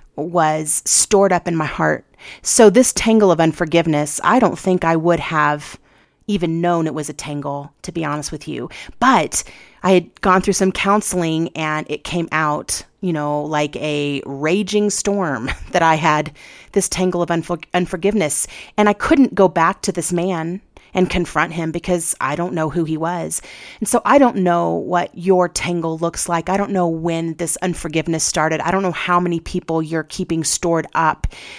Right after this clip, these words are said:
in your heart that have, have hurt you, and you're just, you know, carrying around a heavy coat right now of unforgiveness.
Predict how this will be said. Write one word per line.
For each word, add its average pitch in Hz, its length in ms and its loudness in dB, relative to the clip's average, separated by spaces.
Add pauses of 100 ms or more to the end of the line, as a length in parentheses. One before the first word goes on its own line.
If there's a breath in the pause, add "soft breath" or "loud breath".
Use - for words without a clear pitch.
in 185 140 4
your 170 140 4
heart - 540 -2
that 175 140 -4
have, 165 320 -4 (360 loud breath)
have 175 160 0
hurt - 280 2
you, 170 260 0
and 160 140 -2
you're 175 80 -2
just, - 280 -6 (100)
you 185 100 0
know, 151 140 0
carrying 180 540 -2
around 156 440 0
a 147 40 -4
heavy 151 280 -2
coat 160 400 -4
right 147 180 -4
now 135 300 -6
of - 160 -8
unforgiveness. 147 720 -6